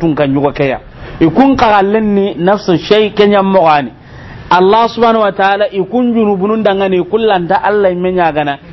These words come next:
Kembirenga ida Allah kawancan na ko tage hom mo ko waliyadu billah. Ko duna tun kan yugo nyengen to mo ko. Kembirenga ina dangi to ku ko mo suru no ko nga. Hari ndakara, hari nde kabunu nyadi. Ini to ko ke kiri kudo ina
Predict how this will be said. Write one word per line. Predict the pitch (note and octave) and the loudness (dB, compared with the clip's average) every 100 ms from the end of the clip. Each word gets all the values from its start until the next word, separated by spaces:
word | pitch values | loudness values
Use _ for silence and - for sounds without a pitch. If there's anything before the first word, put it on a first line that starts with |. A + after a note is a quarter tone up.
| - | -4
Kembirenga | A3 A#3+ A3 G3+ G#3 F#3 F3 F3 - | 0 2 2 2 0 0 -2 -2 -2
ida | F3+ - | -2 -2
Allah | - A3+ A#3 G3+ | 0 0 0 -2
kawancan | G3+ G3+ G3+ G3+ | -4 -4 -4 -4
na | G3+ G#3 F#3 | -2 -2 -2
ko | G#3+ | -2
tage | G#3+ F3+ F3 | -4 -4 -2
hom | F3+ F#3+ | -2 -2
mo | F3+ | -2
ko | E3 | 0
waliyadu | E3 D#3+ E3 F3 D#3 | 0 -2 -2 -2 -4
billah. | C#3+ C#3+ C#3+ C#3+ C3+ - - - - - - - | -6 -4 -2 -2 -4 -8 -20 -20 -20 -18 -4 2
Ko | A3 | 2
duna | F3+ G#3+ G#3+ | 4 2 0
tun | G3+ G3 | 0 -2
kan | F3 E3+ | 0 0
yugo | E3+ | 0
nyengen | F3 E3+ E3 D#3+ D#3+ | 0 0 0 -2 0
to | F3+ | -2
mo | F3 D#3 | 0 0
ko. | C#3+ A#2+ - - - | 0 -2 -6 -20 -2
Kembirenga | G#3+ A3+ G3+ G3+ G3 D#3 | 0 2 2 2 0 -2
ina | E3+ F#3+ | 0 0
dangi | F#3 G#3+ G#3 | 0 -2 -2
to | F3 | -4
ku | F3 F#3 | -4 -4
ko | F#3+ | 0
mo | F#3+ F#3 | 0 0
suru | G3 G3 | 0 0
no | F3 | -2
ko | - F3+ | -2 -2
nga. | E3 D3+ C#3+ - - | 0 0 -4 -14 -4
Hari | F3+ A#3 G#3+ | 0 2 2
ndakara, | F#3 G3 G3 F3+ F3+ | 2 0 0 0 2
hari | F3+ A3 | 0 0
nde | G3 G3+ G3+ | 0 -2 -2
kabunu | F#3+ E3 D#3+ F3+ | -2 -2 -2 0
nyadi. | F3+ D3+ D3+ D3 - - | 0 0 -2 -4 -10 -4
Ini | D3 D#3+ G#3+ G3 | 2 2 2 0
to | |
ko | G3 F3 | 0 0
ke | G3 F3+ | -2 -4
kiri | F3+ F#3+ G3 - - - | 0 0 0 -4 -14 -2
kudo | A3+ G3 G3+ | 2 2 0
ina | F3 E3+ | 0 0